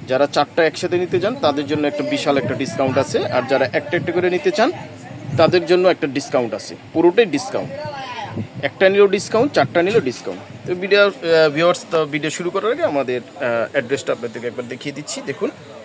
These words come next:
ইউনিক ফেয়ার, সুভাষ তেরমা মার্কেট, আর একটা আছে ইস্টার্ন মল্লিকা মার্কেট। গ্রিন সরণিকা যেটা, সেটা এখন আমাদের আপাতত নেই, ঠিক আছে?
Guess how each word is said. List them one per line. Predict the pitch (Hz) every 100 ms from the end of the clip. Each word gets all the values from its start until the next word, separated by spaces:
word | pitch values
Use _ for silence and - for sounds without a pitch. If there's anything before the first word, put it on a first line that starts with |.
| -
ইউনিক | - 165 160
ফেয়ার, | - 156 - - - - - - - - - -
সুভাষ | 160 151 147
তেরমা | 160 143 143
মার্কেট, | 135 120 190 -
আর | 143
একটা | -
আছে | 143 147
ইস্টার্ন | 131 165
মল্লিকা | 143 143 143
মার্কেট। | 131 123 180 202 - - - 123 110
গ্রিন | 151 220 233
সরণিকা | - 165 151 147 151
যেটা, | 151 269
সেটা | 285 156 131
এখন | 120 123
আমাদের | 120 117
আপাতত | 117 123 120 113
নেই, | 135 139 - - - - - - - - - - - 180 180 180 - - 185 - - 185 - -
ঠিক | -
আছে? | 139 - 165